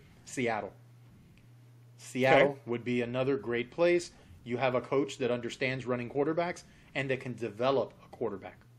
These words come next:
Speaker 2: Yeah, I, I agree with the Dolphin side, um, but I also agree that Tua's the man, and I think that he can take, he's gonna take this team as long as he can stay healthy. But if he can't stay healthy behind that line,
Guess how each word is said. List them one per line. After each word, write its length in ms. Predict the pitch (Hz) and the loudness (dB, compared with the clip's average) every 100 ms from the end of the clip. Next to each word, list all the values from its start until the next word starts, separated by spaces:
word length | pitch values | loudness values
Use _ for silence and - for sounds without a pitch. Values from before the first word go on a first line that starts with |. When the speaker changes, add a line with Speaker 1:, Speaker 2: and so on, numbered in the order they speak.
| - - - - - - - - - - - - - - - - - - - | -20 -20 -20 -20 -20 -20 -20 -20 -20 -20 -20 -20 -20 -20 -20 -20 -20 -20 0
Speaker 2:
Yeah, 260 | 139 220 180 - | 2 2 0 -8
I, 280 | 107 139 151 - - - - - - - - - | 2 4 4 -2 -20 -20 -20 -20 -20 -20 -20 2
I 100 | 151 | 8
agree 300 | 160 135 165 | 8 8 8
with 140 | 190 202 | 8 8
the 60 | |
Dolphin 420 | 175 143 123 123 117 | 8 8 8 4 2
side, 440 | 120 98 98 104 - - | 4 6 4 2 -6 0
um, 340 | 113 107 101 | 4 6 4
but 120 | 101 117 | 6 8
I 140 | 131 | 10
also 340 | 131 143 135 | 10 8 8
agree 320 | 123 123 120 117 | 6 6 6 8
that 340 | 110 104 101 - - - - | 8 6 2 -8 -20 -20 -2
Tua's 420 | - 147 131 123 | 6 8 8 6
the 100 | 120 | 2
man, 480 | 117 110 107 104 107 | 2 4 4 2 -4
and 160 | 107 | -2
I 80 | 110 | -2
think 240 | 107 123 113 | 2 0 2
that 100 | 113 | 0
he 140 | 135 123 | 2 2
can 160 | 113 | 0
take, 260 | - 110 - | 2 2 0
he's 180 | 123 123 | -4 -2
gonna 140 | 110 | 0
take 180 | 127 110 | -2 -4
this 100 | 117 | -4
team 160 | 127 113 | -4 -2
as 80 | |
long 140 | 117 113 | -2 -2
as 80 | 107 | -4
he 60 | |
can 120 | 107 | -8
stay 180 | - 107 | -2 0
healthy. 380 | 104 120 120 98 - - - | 4 4 2 -4 -12 -20 -2
But 120 | - 131 | 4 6
if 100 | 175 | 6
he 120 | 190 | 4
can't 260 | - 135 - | 6 4 4
stay 140 | 117 | 4
healthy 500 | 117 113 117 110 104 - - | 6 4 2 -4 -8 -12 -2
behind 320 | 113 120 110 | 2 2 2
that 160 | 104 107 | -2 0
line, 420 | 104 101 98 | 0 -2 -4